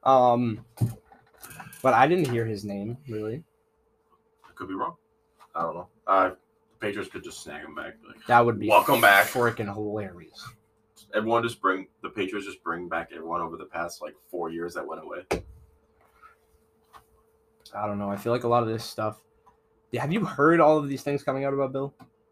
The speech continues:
Speaker 2: Yes.
Speaker 1: Like, that's not good.
Speaker 2: No.
Speaker 1: That's not good at all.
Speaker 2: It's not good. Bill needs to prove himself or something bad might happen.
Speaker 1: No, he doesn't need to prove himself necessarily. He's still a fantastic coach. He's just not a nice person.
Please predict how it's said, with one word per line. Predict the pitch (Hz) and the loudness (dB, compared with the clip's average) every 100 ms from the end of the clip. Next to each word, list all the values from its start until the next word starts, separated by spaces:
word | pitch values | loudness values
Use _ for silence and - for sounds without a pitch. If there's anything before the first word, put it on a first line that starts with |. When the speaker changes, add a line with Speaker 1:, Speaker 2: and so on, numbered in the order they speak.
| _ | _
Speaker 2:
Yes. | 170 208 - - _ _ _ - | 4 4 4 -6 _ _ _ -6
Speaker 1:
Like, | 120 107 | -4 2
that's | 131 147 113 | 4 4 2
not | 113 101 | -2 -4
good. | - - - - | -8 -18 -14 6
Speaker 2:
No. | 220 233 - - | 8 8 4 -12
Speaker 1:
That's | 117 117 | -12 -10
not | 113 107 | -12 -12
good | - | -16
at | _ | _
all. | - | -12
Speaker 2:
It's | 143 | -6
not | 139 - | -4 -6
good. | - 90 - 117 | -12 -12 -10 0
Bill | 135 135 | 0 0
needs | 131 120 - | -4 -8 -12
to | 123 | -14
prove | - 135 117 | -6 -4 -2
himself | 107 101 - 98 - | -4 -4 -2 -2 -2
or | 98 104 92 | -2 0 0
something | 92 - 90 | -2 -10 -8
bad | 90 85 | -4 -4
might | 87 78 | -4 -12
happen. | - - _ _ _ _ - | -14 -20 _ _ _ _ -4
Speaker 1:
No, | 165 | 2
he | 175 | 6
doesn't | 208 214 | 6 4
need | 208 | 2
to | 151 | 0
prove | 117 - 135 156 156 127 | -2 -4 2 4 4 0
himself | 107 104 107 101 107 | -10 -10 -10 -10 -10
necessarily. | 107 - - 104 95 95 | -12 -12 -10 -10 -10 -12
He's | 110 | -12
still | - 139 139 | -6 0 0
a | 123 | 0
fantastic | - 120 113 117 113 - 95 | -2 -6 -4 -4 -6 -8 -16
coach. | - 107 98 - | -8 -8 -10 -16
He's | 101 | -16
just | 107 - | -16 -14
not | 107 107 107 98 - _ _ _ _ _ _ _ _ - | -10 -6 -6 -8 -12 _ _ _ _ _ _ _ _ -12
a | 104 92 | -10 -8
nice | 92 92 95 92 87 | -8 -10 -10 -14 -18
person. | - 92 90 - - | -18 -16 -16 -18 -20